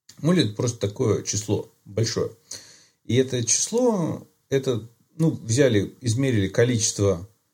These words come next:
атомов водорода в одном грамме. Вот сколько атомов водоро-, водорода в одном грамме, да? Ну, посчитали их, получилось какое-то число, правильно? И вот это число просто, ну,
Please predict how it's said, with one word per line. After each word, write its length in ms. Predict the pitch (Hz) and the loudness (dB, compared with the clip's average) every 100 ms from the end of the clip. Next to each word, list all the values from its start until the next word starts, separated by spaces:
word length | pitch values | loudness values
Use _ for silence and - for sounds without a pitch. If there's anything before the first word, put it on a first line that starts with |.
| _ _ _ _ _ | _ _ _ _ _
атомов 400 | 117 110 104 101 | 0 2 2 2
водорода 680 | 101 117 139 220 196 120 - - | 2 4 4 4 2 0 -2 -10
в 140 | 104 | 0
одном 300 | 110 147 127 | 2 4 4
грамме. 380 | 104 107 87 67 | 4 4 2 -4
Вот 160 | 53 - | -12 -10
сколько 360 | - 170 104 120 | -4 -2 2 2
атомов 320 | 120 104 92 | 2 -2 -2
водоро-, 520 | 95 120 156 127 107 - - | 0 2 2 0 -6 -12 -6
водорода 440 | 101 110 147 113 | 0 2 2 2
в 40 | 92 | 0
одном 280 | 104 113 95 | 2 0 2
грамме, 380 | 98 87 - - | 2 2 -4 -8
да? 260 | 92 131 - _ _ _ _ - - | -6 -6 -8 _ _ _ _ -20 -6
Ну, 240 | 233 180 | -2 -2
посчитали 560 | - 123 - 226 214 156 | 0 0 2 2 2 0
их, 220 | 113 - - | 0 -6 -12
получилось 340 | 127 127 196 151 | -4 0 0 2
какое-то 280 | 147 131 107 | 0 0 2
число, 420 | - - 104 - - _ _ _ | 2 2 0 -4 -14 _ _ _
правильно? 400 | - 143 135 95 - _ _ _ _ | -4 -2 -2 -4 -10 _ _ _ _
И 120 | 131 | 0
вот 160 | 117 131 | 4 4
это 140 | 147 | 4
число 400 | 143 - 254 226 147 | 2 0 4 2 2
просто, 460 | - 156 156 143 95 | -2 0 0 -2 -2
ну, 280 | 165 160 | 0 0